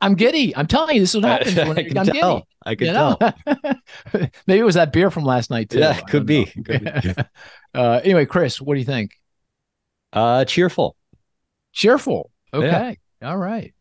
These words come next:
Speaker 2: Yeah.
Speaker 1: Okay.
Speaker 2: You're giddy. I'm cheerful.
Speaker 1: Where does that land though in the spectrum from giddy to, uh, happy to great?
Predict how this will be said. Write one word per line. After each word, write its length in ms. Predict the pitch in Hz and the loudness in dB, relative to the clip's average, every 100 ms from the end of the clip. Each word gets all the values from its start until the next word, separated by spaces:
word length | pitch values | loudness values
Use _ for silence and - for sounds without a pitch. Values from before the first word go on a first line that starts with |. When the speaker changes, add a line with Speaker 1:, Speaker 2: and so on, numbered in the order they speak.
| _ | _
Speaker 2:
Yeah. 200 | 156 160 - | -10 -10 -12
Speaker 1:
Okay. 200 | - - | -12 -10
Speaker 2:
You're 100 | 95 | -6
giddy. 240 | 123 135 | -2 0
I'm 140 | 120 117 | 0 0
cheerful. 500 | 120 117 139 147 147 | -2 -2 -4 -8 -6
Speaker 1:
Where 160 | - 208 | 0 2
does 140 | 269 | 4
that 160 | 226 202 | 2 2
land 400 | 165 170 185 135 | 2 4 4 4
though 180 | 110 107 | 2 2
in 140 | 110 | 4
the 160 | 110 101 | 4 0
spectrum 640 | - 139 135 - 131 120 | -2 -4 -4 -2 0 0
from 240 | - 107 98 | 0 -2 0
giddy 440 | 123 120 117 110 | 0 2 2 2
to, 760 | 90 - 104 98 98 98 95 98 _ _ | -2 -6 -4 -2 -4 -6 -10 -18 _ _
uh, 160 | 104 95 | -10 -6
happy 640 | 113 113 110 110 101 95 | -4 -4 -2 -4 -4 -4
to 280 | - 95 85 | -8 -10 -10
great? 480 | 90 101 82 - | -6 -4 -4 -8